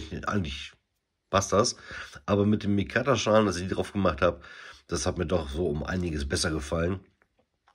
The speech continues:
Denn so wie ich finde, ähm, räumen die so ein bisschen bei diesem, ja, doch sehr technisch anmutenden Design,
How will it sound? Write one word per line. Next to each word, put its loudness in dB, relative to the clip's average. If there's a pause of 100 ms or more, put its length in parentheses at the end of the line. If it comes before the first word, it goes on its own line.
(240)
Denn -4
so -4
wie 0
ich -4
finde, 2 (760)
ähm, -4
räumen 0
die 4
so 4
ein 0
bisschen -2 (1300)
bei -2
diesem, -4 (120)
ja, -2
doch 0
sehr 4 (600)
technisch 0
anmutenden 2
Design, 0